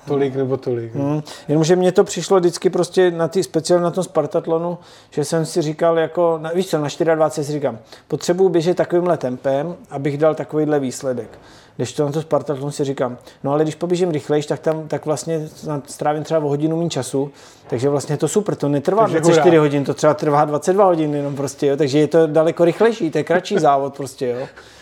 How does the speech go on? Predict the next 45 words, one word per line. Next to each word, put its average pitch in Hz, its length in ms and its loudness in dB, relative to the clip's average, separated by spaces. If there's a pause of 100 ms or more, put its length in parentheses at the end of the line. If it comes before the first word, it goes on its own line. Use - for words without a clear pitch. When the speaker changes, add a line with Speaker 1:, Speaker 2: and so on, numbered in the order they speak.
(320)
Speaker 2:
Takže 143 200 4
z 147 60 -8
toho, 170 380 4
z - 100 -10
toho 170 180 4
pohledu 175 380 2
mi 180 100 -4
to 170 160 2
vždycky 170 280 0
přišlo 175 400 0
Speaker 1:
Mhm. 180 100 -2
Speaker 2:
zajímavější, 165 680 -2
no. 135 340 -10
Speaker 1:
To - 80 -2
by 143 80 2
bylo 143 160 0
dobrý 143 380 -2
s 135 80 -6
nějakým 139 340 -2
sportovním 147 480 -4
psychologem 147 580 -6
tohle 127 240 -10
probrat. 120 400 -10 (300)
Speaker 2:
Hmm. 131 280 -12 (280)
Speaker 1:
Nebo 139 160 -6
takový 139 340 -2
ty, 143 240 -2
že 139 80 -4
jo, 131 140 -2 (560)
sportovní 151 520 -2
kouči 151 560 -2
psychologicky, 131 720 -6
jak 120 80 -8
teďka 131 300 -10
bývají. 120 440 -6 (640)
To 143 60 -14
mě 135 160 -6
Speaker 2:
Mhm. 123 60 -4
Speaker 1:
zajímá. 120 360 -2
Mám 139 180 0
jednoho 151 240 2
taky 147 240 -4
v 113 120 -8
hledáčku 123 500 -10
teda. 120 200 -18